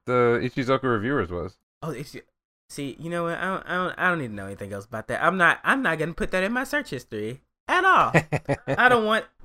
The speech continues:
Speaker 2: any of that in there. But yeah,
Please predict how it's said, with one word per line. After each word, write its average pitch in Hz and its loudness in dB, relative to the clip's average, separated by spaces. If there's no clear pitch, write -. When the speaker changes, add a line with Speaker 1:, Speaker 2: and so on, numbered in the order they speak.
Speaker 2:
any 262 2
of 156 -4
that 135 -4
in 123 -8
there. 85 -14
But 165 0
yeah, 190 0